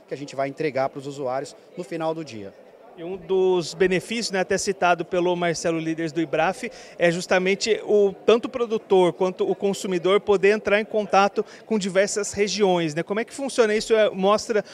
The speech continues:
Speaker 2: no mapa onde tem essa localidade, ele consegue ter esses acessos? Como é que funciona essa questão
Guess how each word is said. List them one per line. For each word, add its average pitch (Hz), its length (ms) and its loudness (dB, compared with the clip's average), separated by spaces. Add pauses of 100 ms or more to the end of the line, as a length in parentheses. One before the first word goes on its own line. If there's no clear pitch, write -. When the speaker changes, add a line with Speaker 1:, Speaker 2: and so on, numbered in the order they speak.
(120)
Speaker 2:
no 196 140 2
mapa 196 420 0
onde 190 200 2
tem 190 140 -2
essa 185 140 -4
localidade, 180 760 0
ele 202 100 0
consegue 190 400 -2
ter 190 140 -4
esses 180 260 -4
acessos? 180 500 -2
Como 196 180 -4
é 202 40 -4
que - 80 -20
funciona 190 400 -4
essa 180 200 -6
questão 180 420 -2